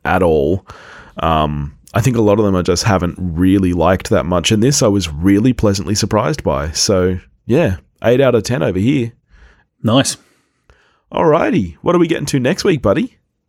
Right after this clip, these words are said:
Speaker 2: Uh, next week we are back into rewind mode, my friend. Um, we haven't done one since,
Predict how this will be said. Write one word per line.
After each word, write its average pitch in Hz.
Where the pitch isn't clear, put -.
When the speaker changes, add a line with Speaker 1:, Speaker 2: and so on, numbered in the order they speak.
Speaker 2:
Uh, 151
next 151
week 135
we 135
are 117
back 127
into 120
rewind 101
mode, 95
my 101
friend. 123
Um, 101
we 120
haven't 123
done 117
one 98
since, 101